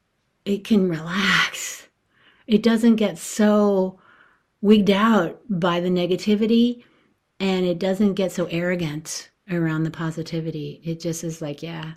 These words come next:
things come and go. Okay." That's the equanimity part of our practice. So with m-, this mindfully noting what's going on, we see impermanence.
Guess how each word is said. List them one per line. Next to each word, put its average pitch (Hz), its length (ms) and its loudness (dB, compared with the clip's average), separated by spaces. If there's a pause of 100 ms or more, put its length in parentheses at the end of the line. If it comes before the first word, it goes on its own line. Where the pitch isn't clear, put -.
things 170 240 -8
come 170 220 -6
and 180 120 -4
go. 160 320 -8 (100)
Okay." 165 460 -10 (960)
That's 165 300 -10
the - 180 -10
equanimity 160 640 -2
part 160 220 -8
of 151 100 -6
our 147 100 -8
practice. 160 840 -12 (760)
So 170 500 -6 (1000)
with 190 420 0
m-, 190 260 -8
this 202 340 0
mindfully 190 680 2
noting 185 540 4
what's - 260 -4
going 170 300 -2
on, 180 340 -2
we 170 100 -2
see 170 240 -8
impermanence. 208 880 -2